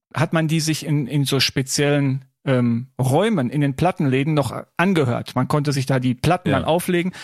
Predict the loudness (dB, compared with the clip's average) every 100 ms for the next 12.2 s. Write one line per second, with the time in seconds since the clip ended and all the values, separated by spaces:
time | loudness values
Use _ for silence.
0 | -14 -2 2 2 2 -2 0 2 2 2
1 | 0 0 -2 0 0 0 0 2 2 0
2 | -2 2 2 2 2 2 0 -2 -2 0
3 | 2 2 2 0 0 0 2 2 2 2
4 | 0 0 -2 -4 -16 -14 -4 0 2 2
5 | 0 0 0 2 2 2 0 2 4 2
6 | 0 -10 -10 0 2 2 -2 -6 -2 0
7 | 0 2 2 2 2 2 2 0 0 2
8 | 0 -2 -2 0 0 0 0 0 0 0
9 | 0 -2 -4 -4 -8 -6 0 0 0 -2
10 | -2 0 0 2 0 0 0 2 2 2
11 | 0 0 0 0 -2 -2 -2 0 2 2
12 | 0